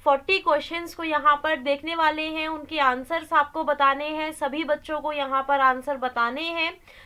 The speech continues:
क्योंकि अभी आपका दिल्ली पुलिस कांस्टेबल का जो एग्जाम है उसका एडमिट कार्ड आ चुका है। I hope आप सभी लोगों ने डाउनलोड कर लिया होगा। अगर आपने डाउनलोड कर लिया है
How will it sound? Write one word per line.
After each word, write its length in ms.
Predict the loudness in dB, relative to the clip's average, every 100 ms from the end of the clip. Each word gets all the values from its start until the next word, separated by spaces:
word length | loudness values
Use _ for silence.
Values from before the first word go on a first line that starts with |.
| -14
क्योंकि 220 | -10 -2
अभी 260 | 0 0 2
आपका 340 | 4 4 2
दिल्ली 280 | -4 -4 -6
पुलिस 300 | -8 -8 -10 -14 -20
कांस्टेबल 720 | -2 0 0 -2 -6 -4 -2
का 120 | -4
जो 120 | -2
एग्जाम 520 | -2 0 4 6 4
है 260 | 0 -4 -4 -8 -20 _
उसका 300 | -10 -4 2
एडमिट 340 | 2 2 -2 2
कार्ड 240 | 4 8
आ 120 | 6
चुका 360 | 4 -2 0 2
है। 420 | 4 6 6 6
I 40 |
hope 140 | 2 4
आप 160 | 2
सभी 240 | 2 -6 -2
लोगों 260 | 0 0
ने 120 | 0 2
डाउनलोड 400 | 2 2 0 0
कर 160 | -2
लिया 280 | -2 2 4
होगा। 320 | 4 2 2
अगर 220 | 2 2
आपने 220 | 0 0 -2
डाउनलोड 440 | 0 0 -2 -2
कर 160 | -2 -2
लिया 280 | 0 2 4
है 280 | 4 -2